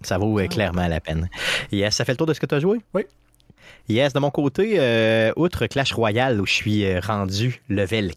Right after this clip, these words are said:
Speaker 1: quatorze, les amis. Oui, je suis rendu au level maximum, euh, jusqu'à temps qu'il change le maximum éventuellement, mais, euh, j'ai réussi à topper ça. J'ai, euh, joué pendant une vingtaine d'heures dans les trois derniers jours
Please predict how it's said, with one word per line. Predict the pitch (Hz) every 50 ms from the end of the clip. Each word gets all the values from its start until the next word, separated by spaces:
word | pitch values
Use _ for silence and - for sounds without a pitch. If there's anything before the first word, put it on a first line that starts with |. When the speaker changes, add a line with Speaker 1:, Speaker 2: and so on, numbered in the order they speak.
| - _ _
Speaker 1:
quatorze, | - - - - - 208 180 175 160 131 107 107
les | 120 117 117 98 117
amis. | 107 104 110 131 147 135
Oui, | 110 123 160 180 -
je | 175 151
suis | - - 101
rendu | 101 98 95 92 107
au | 117
level | 107 95 92 101 101
maximum, | 98 95 - - - 98 95 95 104 107 107 98 - - - - - - - - -
euh, | 95 90
jusqu'à | 85 92 92 - - -
temps | 95 95
qu'il | 95 -
change | - 92 87 82
le | 90
maximum | 82 90 - - - 87 95 110
éventuellement, | 104 87 90 90 - - 98 87 87 104 139 156
mais, | 139 104 95 90 90 87
euh, |
j'ai | 82 92
réussi | 85 90 87 - - - 131 -
à | - -
topper | - - 120 107 - - 95
ça. | - - - 160 165 - - - - - - - - -
J'ai, | 147 135 123 117 120 147 180 208 226 220 165 - -
euh, | 127 123 120 117 117 117 113 113 113 110 110 101 - 107
joué | - - - 117 156 214 262
pendant | - - 110 104 101 98 131 170
une | 175 135 110 98
vingtaine | 92 147 202 214 - 139 113
d'heures | 101 117 135 143
dans | 120 98
les | 95 90
trois | - - 180 208
derniers | - - 120 110 101 92 87
jours | 82 107 127 151 151 143 -